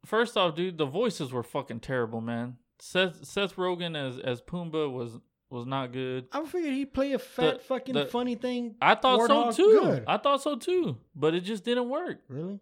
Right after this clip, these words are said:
Speaker 1: Yeah, dude. And then the guy that played Timon, the, the, the voice for Timon was fucking terrible.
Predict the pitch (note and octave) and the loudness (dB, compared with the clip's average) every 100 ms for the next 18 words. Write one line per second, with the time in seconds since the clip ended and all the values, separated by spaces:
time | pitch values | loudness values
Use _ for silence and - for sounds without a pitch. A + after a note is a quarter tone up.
0 | - E3 C4+ B3+ F#3 C4 B3 F#3 G#3+ G3 | -6 0 2 2 0 0 0 0 -2 -2
1 | D#3 D#3+ G#3+ A3+ G3+ A3+ G#3+ F#3+ G3+ A3+ | -2 0 0 0 0 0 0 -4 -2 -2
2 | A3+ G3 F3+ C#3 D3+ D3+ D3 D3 G3+ G3+ | -2 -2 -4 -2 0 0 -2 -2 -2 -2
3 | G3+ F#3 F#3 G3 F#3 - F3 D#3+ C#3 F3 | -6 -8 -6 -6 -6 -6 -8 -8 -6 -4
4 | E3+ D#3+ D#3+ | -4 -4 -8